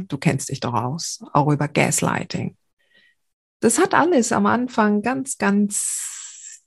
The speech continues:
easy angefangen. So mal nebenher. Hier mal so eine abfällige Bemerkung über dich.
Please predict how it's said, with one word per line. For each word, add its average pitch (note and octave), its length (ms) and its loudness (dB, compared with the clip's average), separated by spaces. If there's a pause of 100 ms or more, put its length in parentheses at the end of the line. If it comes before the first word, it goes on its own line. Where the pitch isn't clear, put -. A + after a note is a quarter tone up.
easy F3+ 720 6
angefangen. D#3+ 520 2
So D#4+ 220 2
mal A#3+ 140 4
nebenher. E3+ 580 2
Hier A3 300 0
mal B3+ 200 2
so A3+ 120 4
eine F#3+ 340 2
abfällige E3 500 0
Bemerkung D#3 720 -2
über D#3+ 200 -8
dich. - 440 -8